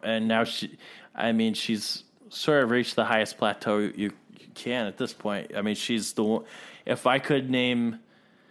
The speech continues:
any actor, I mean, it would be, I would throw Jennifer Lawrence in there, Olivia Colman, and, uh, I mean, that, those,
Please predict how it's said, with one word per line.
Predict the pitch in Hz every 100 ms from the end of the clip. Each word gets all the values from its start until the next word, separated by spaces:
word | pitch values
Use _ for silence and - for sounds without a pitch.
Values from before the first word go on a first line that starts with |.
| - - - _ _ - -
any | 156 180 180
actor, | 160 160 - 160 147 135 - - -
I | - - 131 131
mean, | 131 139 120 - -
it | 139
would | 135 131
be, | 113 135 131 127 107 - - -
I | - 127
would | 123
throw | - - 135 120 113
Jennifer | - 135 127 - 123
Lawrence | 123 123 123 -
in | 123
there, | 123 113 113 110 -
Olivia | 117 117 117
Colman, | 110 - 120 117 113 107 104 - - - - - -
and, | 110 107 110 107
uh, | 107 104 98 90 - - - -
I | 185
mean, | 131 123
that, | 123 127 -
those, | 123 131 78